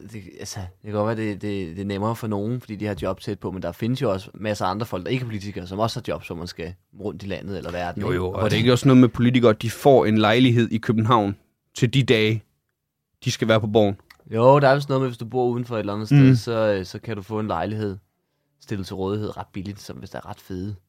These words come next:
Speaker 2: Ja, ja.
Speaker 1: Øhm, og det var der, der var også en eller anden sag med en eller anden på et tidspunkt, jeg kan ikke helt huske, hvordan det hang sammen, men hun havde en andelslejlighed, som man for det første ikke måtte leje ud,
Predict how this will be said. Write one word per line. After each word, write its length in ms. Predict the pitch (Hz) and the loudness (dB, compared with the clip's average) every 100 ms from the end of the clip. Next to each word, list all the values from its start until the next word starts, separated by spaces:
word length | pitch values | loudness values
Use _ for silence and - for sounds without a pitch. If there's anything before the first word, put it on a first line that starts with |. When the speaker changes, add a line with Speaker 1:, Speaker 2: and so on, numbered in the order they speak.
| _ 131 | _ 0
Speaker 2:
Ja, 300 | 127 104 90 _ | 0 0 -6 _
ja. 160 | 87 90 | -12 -10
Speaker 1:
Øhm, 200 | 87 87 - | -10 -12 -14
og 100 | 101 | -6
det 80 | 131 | 0
var 100 | 156 | 2
der, 60 | |
der 80 | 123 | 2
var 80 | 104 | -2
også 100 | 110 | -4
en 60 | 185 | -4
eller 100 | 160 | -4
anden 120 | 147 | -4
sag 200 | 160 143 | -2 -2
med 100 | 156 | -2
en 40 | |
eller 100 | 139 | -2
anden 120 | 135 139 | -2 -2
på 60 | |
et 60 | 127 | -6
tidspunkt, 420 | - 139 143 98 | -8 -8 -8 -6
jeg 80 | 117 | -6
kan 80 | 160 | -8
ikke 100 | - | -8
helt 180 | 170 139 | -8 -6
huske, 160 | 143 | -6
hvordan 140 | 127 113 | -6 -6
det 60 | |
hang 160 | 120 104 | -6 -6
sammen, 280 | 113 - 113 | -6 -6 -6
men 100 | 110 | -4
hun 140 | 143 | -4
havde 180 | 156 156 | 0 2
en 80 | 160 | 2
andelslejlighed, 600 | 127 151 143 104 101 104 | 0 -2 -4 -4 -2 -4
som 140 | 113 | -4
man 140 | 101 95 | -6 -8
for 80 | 98 | -8
det 100 | 147 | -2
første 260 | 170 - | -2 -2
ikke 100 | 185 151 | -4 -4
måtte 160 | 120 | -2
leje 260 | 190 139 139 | 0 0 -2
ud, 140 | 101 | -6